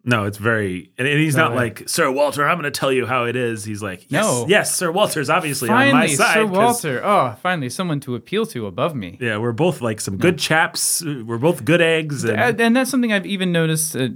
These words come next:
Speaker 3: you know, in a different kind of book, the ki-, Y A novels of Diana Wynne Jones. Like,
Speaker 1: Mm-hmm.
Speaker 3: she has that flavor. Like,
Speaker 1: Yeah.
Speaker 3: "Oh, yeah, yay for authority."
Speaker 1: Mm-hmm.
Speaker 3: You're like, "Who are you? Don't
Speaker 1: Yeah,
Speaker 3: you
Speaker 1: there's
Speaker 3: know what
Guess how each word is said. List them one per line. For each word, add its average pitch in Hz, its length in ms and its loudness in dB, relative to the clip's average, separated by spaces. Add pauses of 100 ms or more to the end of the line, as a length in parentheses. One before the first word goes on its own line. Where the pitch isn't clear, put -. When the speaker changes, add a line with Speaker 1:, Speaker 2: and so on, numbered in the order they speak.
(140)
Speaker 3:
you 120 120 -2
know, 110 120 0
in 104 80 0
a 104 40 -4
different 120 280 -4
kind 135 180 2
of - 80 -6
book, - 300 -8
the 107 520 -4 (120)
ki-, - 340 -6 (560)
Y 143 260 2
A 180 160 2
novels 160 380 0
of 107 100 -6
Diana 107 340 -2
Wynne 101 220 -4
Jones. 98 540 -10
Like, - 80 -4
Speaker 1:
Mm-hmm. 98 160 2
Speaker 3:
she 185 60 4
has 104 160 0
that 104 160 -4
flavor. - 440 -6 (160)
Like, 127 120 -2
Speaker 1:
Yeah. 107 100 2
Speaker 3:
"Oh, 214 40 0
yeah, 196 260 2 (420)
yay 208 220 4
for 190 160 -6
authority." 143 580 -2
Speaker 1:
Mm-hmm. 123 320 -10
Speaker 3:
You're 180 100 -4
like, 185 220 0
"Who 277 160 -14
are 277 100 -4
you? 107 300 -4 (760)
Don't 190 120 -2
Speaker 1:
Yeah, - 80 4
Speaker 3:
you 190 40 4
Speaker 1:
there's 180 60 4
Speaker 3:
know 175 140 4
what 165 320 0